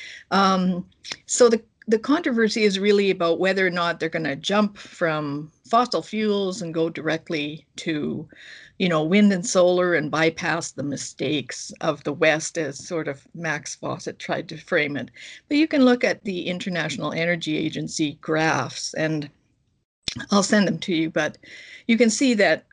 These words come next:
the coal use there is enormous. The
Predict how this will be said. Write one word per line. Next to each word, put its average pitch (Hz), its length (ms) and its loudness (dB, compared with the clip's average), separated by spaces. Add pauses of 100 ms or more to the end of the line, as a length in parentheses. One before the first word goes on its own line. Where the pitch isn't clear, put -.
(440)
the 202 120 -2
coal 233 360 4
use 175 280 2
there 175 280 0
is 165 380 -6 (500)
enormous. 214 840 2 (240)
The 196 520 -4